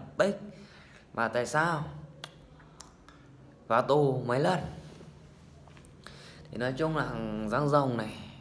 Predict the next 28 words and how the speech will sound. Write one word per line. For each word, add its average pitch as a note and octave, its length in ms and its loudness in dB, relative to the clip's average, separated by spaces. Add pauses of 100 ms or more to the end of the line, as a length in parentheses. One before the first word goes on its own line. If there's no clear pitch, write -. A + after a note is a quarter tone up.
nó A#2 580 2 (520)
cũng, C#3+ 260 0
à, C3+ 220 4
vào A#2 280 2
bóc C#3+ 260 2
lịch C3 240 4
khá A#2+ 240 4
là E3+ 100 4
nhiều B2+ 400 2
rồi. F#2 200 -8 (2250)
Vài G#2+ 260 2
v-, G#2+ 440 0
vài A2 260 4
ba A#2+ 180 4
năm C3 240 0 (280)
thì G2 160 -4 (340)
qua G#2+ 280 4
đối A#2+ 260 4
với D3+ 240 -2
thằng C3 180 -4
Giang A#2+ 160 -2
Rồng A#2+ 360 -2
quá G#2+ 180 0
là C#3+ 100 0
bình A#2+ 220 0
dân C3 260 2
rồi. C3+ 100 -4 (1300)
Đấy. G2 200 -10